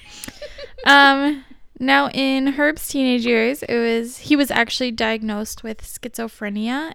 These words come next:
Speaker 2: and multiple personality disorder.
Speaker 1: Wow.
Speaker 2: But it was said that his parents, um, never got him any help.
Speaker 1: Multiple personality disorder is super rare, so that's, like, really surprising that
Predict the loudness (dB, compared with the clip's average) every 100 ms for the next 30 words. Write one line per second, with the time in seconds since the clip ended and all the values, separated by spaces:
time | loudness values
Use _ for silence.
0 | -8 -6 -4 -4 -6 -8 -8 -6 -8 -8
1 | -8 -8 -8 -8 -8 -8 -8 -8 -6 -6
2 | -8 -10 -16 -20 -14 -8 -8 -8 -12 -14
3 | -4 -2 0 -2 -6 -6 -6 -4 -6 -6
4 | -8 -6 -4 -6 -8 -12 -14 -10 -8 -6
5 | -6 -8 -10 -14 -6 -4 -2 -4 -6 -10
6 | -10 -10 -14 -14 -16 -14 -12 -12 -12 -8
7 | -8 -8 -12 -10 -12 -10 -10 -10 -10 -12
8 | -10 -10 -10 -12 -14 -16 -16 -10 -6 -4
9 | -4 -4 -6 -8 -8 -10 -12 -12 -12 -14
10 | -16 -12 -12 -10 -12 -10 -10 -10 -12 -16
11 | -14 -14 -12 -14 -14